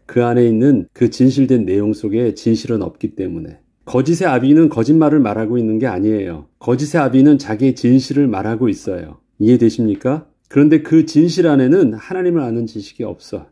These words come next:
처음부터 거짓말을 말하는 것이에요. 그렇기 때문에 마귀의 자녀된 하나님을 떠난 백성들의 실존 안에는 하나님을 알 수 있는 근거가 전혀 없는 것입니다.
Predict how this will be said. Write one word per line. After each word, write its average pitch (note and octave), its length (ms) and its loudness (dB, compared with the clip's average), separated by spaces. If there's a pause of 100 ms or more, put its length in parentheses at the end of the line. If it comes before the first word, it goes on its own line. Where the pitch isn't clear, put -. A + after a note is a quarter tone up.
(200)
처음부터 F#3+ 600 -6
거짓말을 A2 500 -2
말하는 F#2+ 400 -6
것이에요. F2+ 480 -10 (480)
그렇기 F3 340 0
때문에 C#3 580 2
마귀의 A#2+ 420 2
자녀된 A2+ 800 0
하나님을 C#3+ 380 0
떠난 A#2 300 -2
백성들의 G2+ 580 -4
실존 C#3 380 -4
안에는 G#2 420 -2
하나님을 D#3+ 540 0
알 G2 180 -4
수 - 160 -12
있는 G#2+ 260 -2
근거가 G#2 520 -6
전혀 C#3 320 -2
없는 A#2+ 280 2
것입니다. - 600 -4